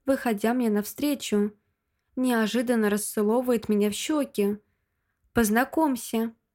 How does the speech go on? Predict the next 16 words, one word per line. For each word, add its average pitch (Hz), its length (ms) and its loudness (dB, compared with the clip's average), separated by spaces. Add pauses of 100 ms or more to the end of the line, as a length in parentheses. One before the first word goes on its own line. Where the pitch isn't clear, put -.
(240)
это 208 260 2
Энтони 233 760 0
Ваккарелло», 220 920 2 (420)
указывает 240 680 2
на 208 80 4
мужчину 247 480 0
слегка 202 420 -2
за 214 140 -2
сорок. 220 680 -2 (240)
Я 269 300 2
улыбаюсь, 240 920 0 (100)
жму 220 300 2
ему 226 300 2
руку. 277 500 -2 (640)
«Приятно 220 480 2
познакомиться», 240 1040 0